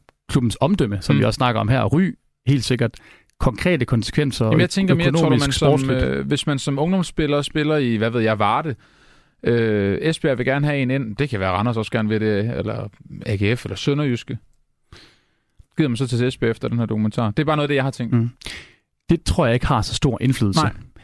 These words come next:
Speaker 1: Der, der tror jeg i højere grad, at dem, der bor i Varde og det område, de, de ved godt, hvad der sker i F B i dag.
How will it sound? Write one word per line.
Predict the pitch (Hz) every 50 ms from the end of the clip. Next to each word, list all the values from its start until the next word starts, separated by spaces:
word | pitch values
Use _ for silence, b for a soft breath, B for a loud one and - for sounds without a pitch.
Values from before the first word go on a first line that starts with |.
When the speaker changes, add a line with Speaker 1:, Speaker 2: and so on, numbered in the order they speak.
| B B
Speaker 1:
Der, | - 143
der | - 156
tror | 143 - - - 156
jeg | 127
i | 107
højere | 110 135 143 139
grad, | - 139 135 120 95
at | 104 107 -
dem, | 143 151 143
der | 143
bor | 117 - 143 131 117 104
i | 104 113 107
Varde | 113 113 139 160 156 131
og | 107 -
det | 143 135
område, | 120 117 131 139 120 117 117 113
de, | - - 139 147 139
de | 131 - 151 143
ved | 147 151 131
godt, | - 127 120
hvad | 120 117
der | 113
sker | 104 - - 143 123
i | 110 104
F | - -
B | -
i | 127 113
dag. | 113 113 110 107 113